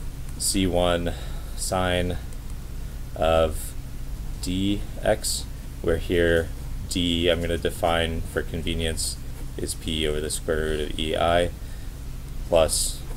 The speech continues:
C two cosine of D X plus C three X plus C four. So this is now a general solution to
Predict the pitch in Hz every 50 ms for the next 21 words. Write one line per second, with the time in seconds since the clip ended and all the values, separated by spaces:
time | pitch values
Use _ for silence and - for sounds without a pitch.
0 | - - - - - 95 92 87 85 82 80 - - - 95 87 87 85 87 85
1 | - - - - - - - - - - - - - - - - - 92 90 90
2 | - - 98 92 90 90 90 90 90 90 92 - - - - - - - 87 90
3 | 90 90 87 - - - 95 92 92 95 95 92 92 92 - - - - - -
4 | - - - - - - - - - - - - - 80 82 80 80 - - -
5 | - - 85 80 80 78 - - - 87 87 82 80 80 80 85 - - - -
6 | 107 107 107 - - - - - - - - - - - 87 85 - - - -
7 | - - 87 85 82 80 - - - - - 82 80 76 73 69 - - - -
8 | - - - - - - - - - - - - - - - - - - - -
9 | - - 110 98 95 92 90 87 - - - - - - - - - - - 107
10 | 110 104 120 110 101 110 107 101 98 98 95 92 92 90 85 - - - - -
11 | - - - - - - - - - - - - - - - - - - - -
12 | - - - - 92 87 - - - 101 95 98 98 95 95 90 - - 90 87
13 | 90 87 - 98 87 85 - - - - 90 87 85 85 82 82